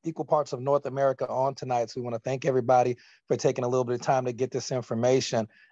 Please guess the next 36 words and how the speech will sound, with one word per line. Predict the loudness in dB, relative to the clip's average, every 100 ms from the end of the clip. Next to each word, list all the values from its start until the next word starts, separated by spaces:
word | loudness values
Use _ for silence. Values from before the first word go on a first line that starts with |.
| _
Uh, | 2 4
I | 0
think | 0 -2 -2
it's | -8
very | 0 2 2
important, | 0 -4 -2 -2 0
ladies | -2 -2 -4
and | -6
gentlemen, | -2 -2 0 -2 0
uh, | 4 4
tonight | 2 2 4 2
that | -2 -6
you | -6
do | -6
two | -6 2 2
things | 4 2 2 2 -2
over | -2 0
the | 0
short | 2 2 2 2
time | 0 2
that | 0 0
we |
have | 2 2 2
together. | -4 -6 -6 -8 -14 _ _ -4
And | 0 2
number | 2 4 4
one, | 6 6 6 4 2
I | 0
want | 0 -2 -2
you |
to | -4
put | 0 -2 0
on | 2 2 2
your, | 2 0 0
your | -4
business | -2 0 0 0 -2 -2